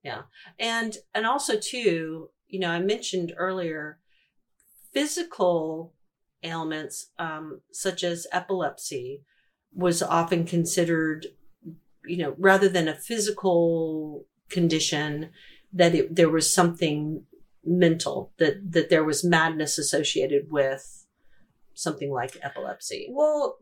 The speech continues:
Speaker 2: correct me if I'm wrong, not to say that epilepsy is a mental illness, but it's neurological, yeah?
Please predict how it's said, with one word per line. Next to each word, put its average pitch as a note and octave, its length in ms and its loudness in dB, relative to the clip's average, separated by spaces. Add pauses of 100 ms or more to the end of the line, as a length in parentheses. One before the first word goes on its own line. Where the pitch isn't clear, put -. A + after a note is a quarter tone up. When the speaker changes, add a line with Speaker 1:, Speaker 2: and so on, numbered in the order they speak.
Speaker 2:
correct F4 300 -2
me F#4+ 100 0
if E4+ 100 -4
I'm G3+ 140 4
wrong, F3 540 2
not A3 280 2
to G#3 100 -4
say F#3+ 240 4
that D#3 300 2
epilepsy E3 600 2
is D3 100 -8
a D3 60 -4
mental D3+ 420 -6
illness, D#3+ 400 -2
but D#3+ 180 4
it's F3+ 260 0
neurological, G3 800 2
yeah? F3 240 0